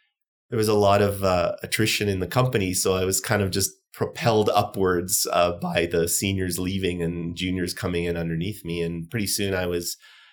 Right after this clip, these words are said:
sort of at the top of the food chain, reporting directly to the president and working with the senior sales manager, doing technical sales calls. And I ended up, uh, doing a lot of business analysis and project management for all of the projects we were bringing in. Uh, and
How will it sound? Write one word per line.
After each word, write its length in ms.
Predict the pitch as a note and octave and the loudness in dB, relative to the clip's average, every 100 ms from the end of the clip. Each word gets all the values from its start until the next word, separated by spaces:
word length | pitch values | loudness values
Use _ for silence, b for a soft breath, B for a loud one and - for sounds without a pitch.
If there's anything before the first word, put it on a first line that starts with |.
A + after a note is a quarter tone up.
| B | B
sort 180 | G2+ | 0
of 80 | F#2+ | 2
at 140 | F#2 - | 0 -2
the 80 | |
top 260 | - F#2+ F2+ | 0 0 2
of 80 | E2+ | 0
the 60 | |
food 260 | E2 G2 F#2+ | -2 -4 -2
chain, 300 | F#2+ F2+ E2+ | -2 -2 0
reporting 500 | E2+ E2 F2 E2+ E2+ | -2 0 0 0 -2
directly 400 | E2 E2+ E2 E2+ | 0 0 -2 -6
to 140 | F2 | -6
the 80 | E2 | -6
president 580 | - B2+ B2 A#2 A2+ D2 | 0 2 2 2 2 2
and 140 | F#2 | 0
working 320 | F#2 G2+ F#2+ F2 | 0 0 -2 -4
with 180 | F2 | -6
the 160 | - F2 | -4 -2
senior 380 | - G2+ F#2+ F2+ | -2 -2 -2 -2
sales 400 | - G#2+ G#2 G2+ | 2 4 4 2
manager, 440 | F#2 F#2+ F2+ F#2+ | 0 0 0 -2
doing 360 | F2+ F#2 F2+ E2+ | -2 -2 -4 -4
technical 400 | G2+ - - - | -6 -6 -8 -4
sales 340 | - A2 G#2+ | 2 2 2
calls. 420 | - G#2 F#2+ F#2+ | 0 0 0 0
And 220 | F#2 E2+ - B B B | -2 -6 -10 B B B
I 100 | - | -6
ended 180 | F#2+ F#2 | -2 0
up, 200 | F#2 - _ - | -2 -4 _ -6
uh, 320 | F2+ E2 E2 - b b b | -4 -2 -6 -10 b b b
doing 200 | G2 F#2+ | -4 -2
a 40 | |
lot 180 | F2 F2+ | 0 2
of 140 | F2 E2 | 0 -2
business 360 | F2+ F2+ - | -4 -2 -4
analysis 640 | E2+ E2 F2 F2 F2 F2 | 0 0 0 0 -2 -4
and 140 | E2 D#2+ | -6 -2
project 340 | F2 E2+ E2 | 0 0 -2
management 500 | D#2+ E2 F2+ F#2 F#2 | -6 -6 -6 -6 -6
for 480 | - F2+ E2 E2 E2 | -6 -2 -2 -2 -4
all 200 | D#2 F2 | -4 -4
of 60 | E2 | -4
the 80 | E2+ | -6
projects 480 | - F2+ F#2 F#2 - | 0 0 0 -4 -4
we 100 | F2+ | -4
were 80 | |
bringing 340 | E2+ F#2 F2 F2 | -2 -4 -4 -4
in. 260 | F2 F2 - B B B B B | -4 -6 -12 B B B B B
Uh, 320 | F#2+ F2+ E2+ E2 | -6 -4 -4 -4
and 440 | F#2+ F#2+ F#2+ F#2+ | -4 -2 -4 -8